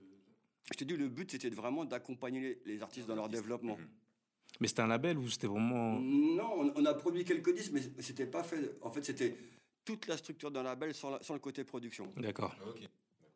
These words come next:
Speaker 1: Tu vois ? Et le but, c'était, ouais, de, de, de faire un, qu'ils aient un,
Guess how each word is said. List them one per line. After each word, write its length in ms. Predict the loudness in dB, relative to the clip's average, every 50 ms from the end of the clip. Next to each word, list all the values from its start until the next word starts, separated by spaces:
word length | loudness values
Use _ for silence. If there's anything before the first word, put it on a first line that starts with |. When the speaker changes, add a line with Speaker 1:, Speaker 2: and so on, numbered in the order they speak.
| _ _
Speaker 1:
Tu 120 | -12 -8 -6
vois ? 180 | -6 -8 -8 -12 _ _ _ _ _ _ _ _ _ _ _ _
Et 300 | -8 -6 -4 -4 -4 -4
le 60 | -6 -6
but, 160 | -8 -10 -10
c'était, 200 | -8 -6 -6 -4
ouais, 160 | -4 -4 -4
de, 140 | -4 -6 -8
de, 220 | -8 -8 -8 -10
de 140 | -8 -12 -12
faire 220 | -10 -8 -8 -6
un, 840 | -6 -4 -6 -6 -6 -6 -6 -6 -8 -8 -10 -10 -10 -10 -10 -12 -12 -14 _ _ _ _
qu'ils 160 | -14 -8 -4 -2
aient 120 | -2 0
un, 380 | 0 -2 -2 -4 -4 -4 -6